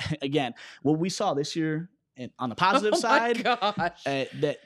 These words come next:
Speaker 1: we,
Speaker 2: Yeah.
Speaker 1: that's, you know, that, that was kinda unprecedented there too. So, but again, if it happened the other way where we locked in and it went low, you can opt out of the program, go back to the,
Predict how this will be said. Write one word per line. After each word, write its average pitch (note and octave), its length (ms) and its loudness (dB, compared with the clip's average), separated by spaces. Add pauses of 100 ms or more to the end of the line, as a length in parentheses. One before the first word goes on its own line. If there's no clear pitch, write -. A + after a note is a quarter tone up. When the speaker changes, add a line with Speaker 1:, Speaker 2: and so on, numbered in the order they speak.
(120)
Speaker 1:
we, C#3+ 300 -4
Speaker 2:
Yeah. D#3+ 140 -18
Speaker 1:
that's, - 400 -4
you C#3 120 -2
know, B2 120 -4
that, C3+ 320 2
that C3+ 140 0
was B2+ 160 -4
kinda C3 280 -4
unprecedented A#2 720 -6
there A#2+ 200 0
too. G#2+ 360 -4
So, A#2+ 240 -4
but D3 320 4
again, D#3+ 240 2
if C3+ 120 -6
it D3+ 120 2
happened D3+ 320 2
the C3 60 0
other E3+ 180 0
way G3 220 -2
where D#3+ 120 -4
we B2+ 100 -6
locked B2 300 -6
in C3+ 140 -8
and A#2+ 80 -12
it G2+ 60 -14
went A#2+ 260 -12
low, C3 400 -8 (640)
you A#2+ 160 -2
can B2 160 -2
opt B2 220 -2
out C3+ 160 0
of C#3+ 40 -2
the C#3 60 -4
program, C3+ 460 -6 (160)
go G#2+ 100 -2
back A2+ 260 -2
to C3 120 -2
the, A#2+ 340 -6